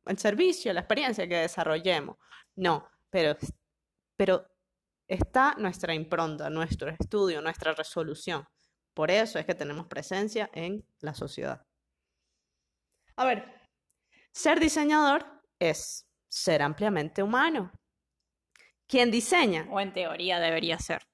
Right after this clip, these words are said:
Speaker 1: Ha de ser así. Quien diseña es un ser humano consecuente con el ejercicio de la imaginación y la creación. Todos los seres humanos somos creativos. Ya, es-,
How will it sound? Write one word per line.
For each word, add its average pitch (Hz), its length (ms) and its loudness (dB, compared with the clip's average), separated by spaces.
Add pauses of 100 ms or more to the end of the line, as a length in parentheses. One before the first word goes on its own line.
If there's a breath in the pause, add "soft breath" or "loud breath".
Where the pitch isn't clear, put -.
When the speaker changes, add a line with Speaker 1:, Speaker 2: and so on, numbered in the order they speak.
(120)
Speaker 1:
Ha 135 140 -6
de 123 100 -10
ser 190 220 -6
así. - 300 -12 (1400 loud breath)
Quien 226 180 4
diseña 202 400 4
es 185 60 -4
un 185 120 0
ser 214 480 2
humano 196 560 4 (100)
consecuente 220 840 2
con 247 160 4
el 175 120 4
ejercicio 247 520 2
de 320 60 0
la 277 60 0
imaginación 180 600 -2
y 269 80 2
la 170 180 2
creación. 160 520 -2 (160)
Todos 302 200 -2
los 262 140 -2
seres 233 200 -6
humanos 226 520 -4
somos 226 300 -4
creativos. 190 840 -4 (360)
Ya, 190 360 4
es-, 165 160 -8